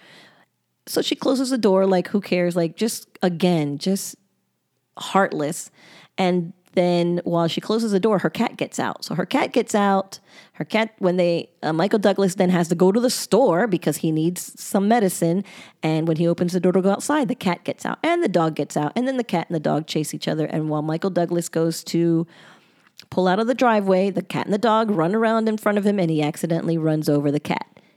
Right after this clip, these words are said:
It was accidental. There is zero, zero misunderstanding that this was accidental. He accidentally ran over that cat. But already seeing how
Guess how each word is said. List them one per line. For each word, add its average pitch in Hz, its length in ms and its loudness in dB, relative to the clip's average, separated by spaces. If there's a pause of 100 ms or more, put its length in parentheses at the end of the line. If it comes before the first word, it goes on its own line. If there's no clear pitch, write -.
(140)
It 262 200 2
was 233 400 2
accidental. 190 840 0
There 170 240 2
is 165 100 2
zero, 233 1080 2 (380)
zero 196 460 2
misunderstanding 180 840 0
that 156 200 -4
this 180 420 0
was 165 460 0
accidental. - 720 -4
He - 160 -6
accidentally 139 800 -4
ran 139 180 -2
over 131 160 -4
that 127 200 -6
cat. - 200 -8 (320)
But 214 280 2 (180)
already 320 320 2
seeing 185 420 0 (300)
how 220 480 2